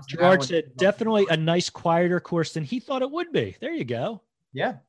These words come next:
Speaker 1: Um,
Speaker 2: And that's coming from our official run doctor,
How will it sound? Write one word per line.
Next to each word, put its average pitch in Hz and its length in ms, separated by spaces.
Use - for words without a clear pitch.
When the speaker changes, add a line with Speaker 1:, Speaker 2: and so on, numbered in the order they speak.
Speaker 1:
Um, 160 320
Speaker 2:
And 170 80
that's 214 120
coming 240 220
from 196 320
our 170 320
official 175 480
run 143 240
doctor, 123 560